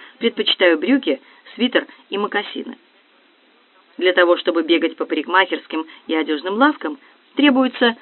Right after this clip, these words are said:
лошадиное здоровье. Устав до нельзя, я поплелась опять в кафе и попросила бутылочку аква минерале без газа.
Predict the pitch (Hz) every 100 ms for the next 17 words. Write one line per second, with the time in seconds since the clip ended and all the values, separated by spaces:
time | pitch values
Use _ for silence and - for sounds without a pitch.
0 | - - 247 262 240 233 226 220 240 196
1 | 143 - - _ _ _ _ _ _ 180
2 | - 202 165 170 185 233 175 156 - _
3 | _ _ _ - 339 220 - 190 226 220
4 | 180 185 165 - _ _ _ _ _ _
5 | _ _ _ _ _ _ 170 160 240 302
6 | 349 _ _ _ _ 277 143 175 160 -
7 | 156 151 147 _ _ _ _ _ _ 180
8 | 214 320 311 - 190 175 202 208 185 170
9 | 160 190 262 175 180 202 160 143 131